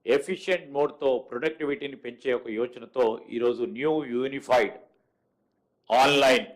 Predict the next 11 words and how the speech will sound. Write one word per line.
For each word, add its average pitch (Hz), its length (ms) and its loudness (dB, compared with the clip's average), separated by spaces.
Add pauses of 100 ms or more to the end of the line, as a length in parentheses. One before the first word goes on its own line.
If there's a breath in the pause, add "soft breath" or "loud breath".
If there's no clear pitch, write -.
(1120)
building 156 500 2 (340)
and 120 100 -6 (100)
layout 143 400 6 (100)
approval 123 340 2 (100)
system-ని 117 500 -10
తీసుకురావటం 104 540 -6
జరిగింది. 113 360 -6
మీకు 127 260 -10
అందరికీ 120 380 -8
కూడా 127 260 0 (1900)
వారు 123 280 6